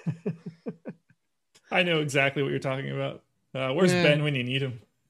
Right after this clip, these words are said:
Speaker 2: It's not vulgarity. We're just hanging out. Um, anyway,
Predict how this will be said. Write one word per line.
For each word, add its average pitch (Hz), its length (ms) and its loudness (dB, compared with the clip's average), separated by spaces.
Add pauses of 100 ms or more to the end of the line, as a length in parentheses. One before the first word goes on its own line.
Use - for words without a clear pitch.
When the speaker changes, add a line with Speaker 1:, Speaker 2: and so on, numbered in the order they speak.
(500)
Speaker 2:
It's 175 180 -8
not 196 260 2
vulgarity. 160 840 2 (140)
We're 175 120 -4
just 165 280 -6
hanging 151 320 -6
out. 131 260 -8 (540)
Um, 143 480 -2 (1700)
anyway, 151 640 0